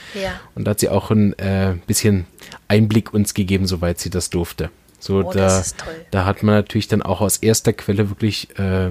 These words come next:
Speaker 2: sozusagen die, die, die Gewissheit, dass, äh, Homöopathie insofern tatsächlich dann auch wirklich, äh,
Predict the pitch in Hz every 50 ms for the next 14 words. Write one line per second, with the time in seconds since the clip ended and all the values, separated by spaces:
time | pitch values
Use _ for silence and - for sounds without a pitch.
0 | 90 - - - - - - 98 90 90 90 87 92 90 87 85 85 - - -
1 | 90 87 87 87 - - 95 90 98 95 87 110 110 - - 113 104 104 104 -
2 | - - - - - - - - - - _ - 110 - 95 95 92 - - -
3 | - - - - 95 90 87 85 87 85 85 85 - - - 92 95 95 95 92
4 | - - 92 - - 98 87 95 92 95 87 - - 98 92 - 95 90 - 92
5 | 90 - - 113 - - 98 90 90 85 - - 95 87 85 - 90 - - 98
6 | 95 - - - - - 90 90 87 85 85